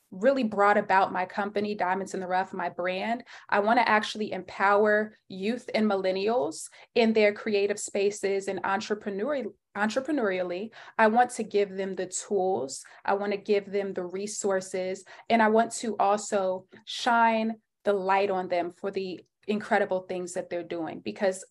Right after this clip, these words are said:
a lot of times they're doing great things, but nobody sees them. Nobody's heard of them before. So I have a brand where I help them with their branding and marketing, and I also help them in networking,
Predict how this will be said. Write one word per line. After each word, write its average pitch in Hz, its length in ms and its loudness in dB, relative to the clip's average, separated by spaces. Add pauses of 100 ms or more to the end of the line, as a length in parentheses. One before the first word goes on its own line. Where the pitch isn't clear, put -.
a 202 100 -2
lot 196 220 2
of 254 140 -2
times 202 320 -2
they're 208 160 4
doing 277 280 0
great 208 300 2
things, 233 280 0
but - 120 -2
nobody 185 320 -2
sees 220 380 -2
them. 220 160 4
Nobody's 175 420 0
heard 214 240 2
of 208 140 0
them 202 120 -2
before. 185 580 -2 (300)
So 196 560 4 (540)
I 254 120 4
have 262 420 6
a 214 120 6
brand 220 600 2
where 214 120 4
I 202 80 4
help 220 280 0
them 208 220 -2
with 190 160 -8
their 185 120 0
branding 185 440 -4
and 185 80 -8
marketing, 208 580 -2
and 196 100 0
I 196 100 2
also 196 380 0
help 196 280 -2
them 202 160 -2
in 190 240 -4
networking, 185 760 0